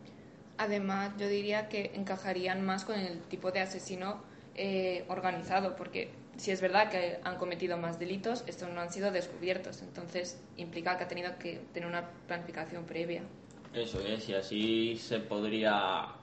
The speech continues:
Speaker 2: clarificar, por así decir, la versión oficial de este caso Alcácer, que es decir, que este grupo poderoso orquestara este plan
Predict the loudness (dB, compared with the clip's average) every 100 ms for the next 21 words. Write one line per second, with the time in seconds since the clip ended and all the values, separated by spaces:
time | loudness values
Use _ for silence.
0 | -16 -16 -6 2 2 2 -2 4 6 6
1 | 2 2 0 -2 0 -2 -2 -14 -10 4
2 | 4 4 2 0 0 2 2 2 0 0
3 | 0 2 4 4 2 -4 -12 -16 -18 -18
4 | -18 -18 -18 -14 -4 0 0 0 0 -2
5 | -2 0 2 2 2 0 0 0 0 2
6 | 0 2 -4 2 4 6 4 0 -2 0
7 | 6 6 4 -6